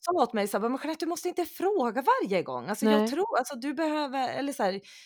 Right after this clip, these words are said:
Speaker 1: jag tror på dig." Jag bara: "Ja, jo, jo, men jag tänker bara så att du inte", alltså så här.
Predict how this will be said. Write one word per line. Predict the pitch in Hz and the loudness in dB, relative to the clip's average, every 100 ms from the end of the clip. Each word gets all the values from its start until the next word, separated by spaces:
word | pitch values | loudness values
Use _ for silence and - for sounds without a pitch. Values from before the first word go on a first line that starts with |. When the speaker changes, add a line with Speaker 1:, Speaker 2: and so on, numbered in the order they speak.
| - | -10
Speaker 1:
jag | 269 | -6
tror | 262 523 523 | 2 0 0
på | 220 | -4
dig." | 117 156 | -2 -2
Jag | 208 | 0
bara: | 208 | 2
"Ja, | 240 349 370 | 2 0 0
jo, | 339 359 349 | 2 2 2
jo, | 349 | 2
men | 330 | 0
jag | 320 311 | -2 -4
tänker | 330 311 | -8 -6
bara | 285 | -8
så | 285 | -8
att | 311 | -8
du | 294 | -10
inte", | 269 269 247 - - - | -6 -4 -4 -6 -18 -10
alltså | - 240 | -4 0
så | 269 | 4
här. | 175 113 | 4 2